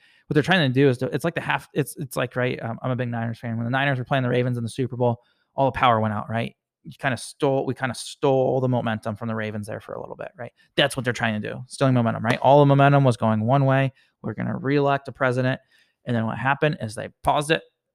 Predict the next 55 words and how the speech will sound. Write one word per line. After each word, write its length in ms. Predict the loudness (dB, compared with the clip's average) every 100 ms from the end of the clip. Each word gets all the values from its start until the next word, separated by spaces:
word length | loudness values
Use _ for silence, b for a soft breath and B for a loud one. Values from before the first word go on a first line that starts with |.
| _ _ _ _ _ _ _ _ _ _ _ _ _ -14
And 120 | -12 -6
all 160 | 0
of 80 | 4
mainstream 380 | 6 6 6 4
media, 340 | 4 2 0 -4
which 200 | -2 -2
I 80 | 0
hope 240 | 0 0 4
they 100 | 4
declare 320 | 4 6 6
a 60 |
winner, 200 | 6 4
because 340 | 0 -2 -4 -2
then 160 | 0
they're 240 | 2 0 0
gonna 100 | -2
have 120 | -4
to 60 | -6
come 140 | -4
out 240 | -2 -2 -4
and 260 | -2 -2 0
re-, 100 | -2 -4 -18 _ _
uh, 240 | -2 0 0
resend 320 | -2 -2 -2
that 200 | -2 -4 -6
or 80 | -8
resign 300 | -6 -4 -2
that, 140 | -2 -2
whatever 240 | -2 -2
it's 140 | -6
supposed 180 | -6 -8
to 60 | -6
be. 180 | -8 -8 b b b
They're 100 | -4
gonna 140 | 0 2
have 240 | 2 0
to 200 | 0 -2 -2
apologize 500 | 0 2 2 0 -6
for 120 | -4
that, 180 | -4 -4 B B
and 100 | -10 0
everyone's 300 | 2 4 2
gonna 160 | 2 2
know 140 | 2
exactly 340 | 0 -4 -4
who 100 | -4
they 120 | -2 -2
are 160 | -4
and 80 | -6
how 140 | -6 -6
corrupt 260 | -6 -8
they 60 | -8
are. 240 | -8 -10 _ _ _ _
Um, 240 | -6 -6 -8 -2
right? 180 | -2